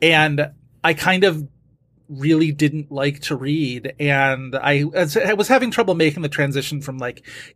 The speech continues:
kid stuff to, like, reading grown-up books, and my dad had a bunch of Stephen King around the house,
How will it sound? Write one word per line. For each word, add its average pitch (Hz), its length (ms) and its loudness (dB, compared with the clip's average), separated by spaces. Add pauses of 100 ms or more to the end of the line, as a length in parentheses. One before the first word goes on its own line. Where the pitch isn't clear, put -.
(140)
kid 320 240 0
stuff - 480 0
to, - 120 -4
like, 147 300 2
reading 156 280 -2
grown-up 156 400 -2
books, - 340 -14
and 151 260 0
my 143 140 0
dad 160 280 4
had 143 140 -4
a 120 60 -6
bunch 160 300 -2
of 147 60 -6
Stephen 123 340 -10
King 127 260 -14
around 135 280 -16
the - 60 -20
house, - 360 -20